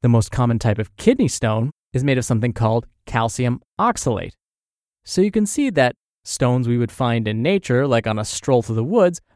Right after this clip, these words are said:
are actually made of compounds very similar to kidney stones. So where would the calcium in calcium oxalate kidney stones come from? Well, calcium is one of the most abundant minerals in the body.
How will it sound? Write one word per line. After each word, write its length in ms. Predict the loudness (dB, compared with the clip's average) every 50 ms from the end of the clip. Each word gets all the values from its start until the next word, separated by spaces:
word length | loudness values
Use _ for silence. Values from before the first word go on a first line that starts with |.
| -18 _ -6
are 80 | -2
actually 260 | -2 -2 0 0 0 0
made 180 | 0 0 -2
of 120 | -2 -2 -2
compounds 520 | -2 -2 0 0 0 0 0 2 0 -2
very 220 | -4 -4 -6 -6 -4
similar 520 | -4 -4 -2 -2 0 0 0 0 0 -2
to 160 | -4 -6 -8
kidney 400 | -8 _ -2 0 0 2 2 2
stones. 480 | 0 0 -2 -6 -8 -8 -10 -14 -16 -18 _ _ _ _ _ _ _ _ _ _ _ _ _
So 260 | -12 0 2 4 4
where 360 | 4 4 2 0 0 0 0 -2
would 160 | -2 -4 -4
the 60 | -4
calcium 720 | -6 -6 -4 -2 0 0 0 -2 -2 -2 0 0 0 0 0
in 240 | 0 0 0 0 -2 -8 _ _
calcium 460 | -4 0 0 0 0 2 0 2 2
oxalate 440 | 2 2 0 0 -2 -2 -2 -2 0
kidney 280 | 0 0 2 2 0 0
stones 340 | 0 0 0 0 -2 -2 -4
come 240 | -2 -2 -2 0
from? 300 | -2 -2 -2 -4 -4 -6 -14 _ _ _ _ _ _ _ _ _ _ _ _ 0
Well, 160 | 0 0 0 -2
calcium 440 | -2 -2 -2 -2 0 -2 -2 -2
is 140 | -2 -2 -2
one 200 | -2 -2 0 0
of 60 | 0
the 60 | 0 0
most 260 | -2 -2 -4 -4 -6
abundant 600 | -6 -6 -4 -2 0 0 2 2 2 0 0 0
minerals 480 | 0 0 0 2 2 2 0 0 0 0
in 60 | -2
the 60 | 0
body. 360 | 2 2 2 2 0 -2 -6